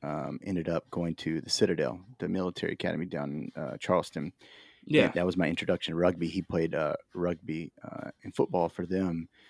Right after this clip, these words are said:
Speaker 1: So I would spend some weekends going down there and watching him play rugby and hanging out in Charleston.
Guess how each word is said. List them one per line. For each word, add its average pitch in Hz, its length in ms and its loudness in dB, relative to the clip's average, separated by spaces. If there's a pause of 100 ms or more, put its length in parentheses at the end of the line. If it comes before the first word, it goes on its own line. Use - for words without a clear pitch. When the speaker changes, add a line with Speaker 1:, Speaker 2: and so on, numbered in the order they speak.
(140)
Speaker 1:
So - 160 4
I 101 100 12
would 101 180 8
spend 98 360 4
some 92 160 0
weekends 95 360 2
going 90 260 0
down 87 220 2
there 95 160 4
and 90 100 0
watching 85 280 -2
him 85 60 -2
play 85 160 0
rugby 85 360 0
and 85 100 -2
hanging 90 200 0
out 80 100 -2
in - 80 -8
Charleston. - 760 -6